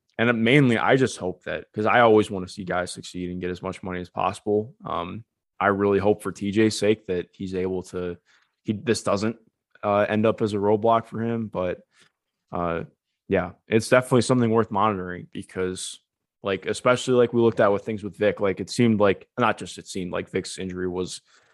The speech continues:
uh, definitely more severe, but I mean, that, I mean, Vic very quickly went from being a guy who was on track to get a max contract to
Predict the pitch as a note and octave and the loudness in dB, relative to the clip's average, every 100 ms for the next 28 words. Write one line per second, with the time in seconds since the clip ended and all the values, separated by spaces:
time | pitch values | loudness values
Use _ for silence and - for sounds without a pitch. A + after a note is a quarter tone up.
0 | _ _ - E2+ D#2+ D2+ G2 - F#2 F#2 | _ _ -6 -4 -4 2 0 2 -4 -2
1 | F2+ - E2+ F2 F2+ F2+ - F2+ E2 - | -4 -6 -4 0 0 -4 -8 -4 -2 -4
2 | _ _ _ _ _ _ - F#2+ F#2+ F2+ | _ _ _ _ _ _ -8 -2 0 -2
3 | - _ A#2 A2 F#2+ G#2+ G#2 A2 A2+ A2+ | -6 _ 2 4 4 0 -2 -2 -2 -2
4 | A#2 A2+ B2 A#2 B2 B2 A2+ A#2+ - G#2+ | 0 2 2 2 -2 0 0 -2 -4 -4
5 | G#2 G#2 G2 G2+ G2 G2 F#2+ F#2+ F#2+ F2+ | -2 -2 0 2 2 0 -2 -4 -6 -2
6 | G2 F#2+ G2 F#2+ F#2 F#2+ F#2+ - F#2 F#2+ | -2 0 -2 -4 -2 0 0 -2 -6 -4
7 | - F#2+ F#2 - F2+ F2+ | -2 -2 -2 -6 -6 -6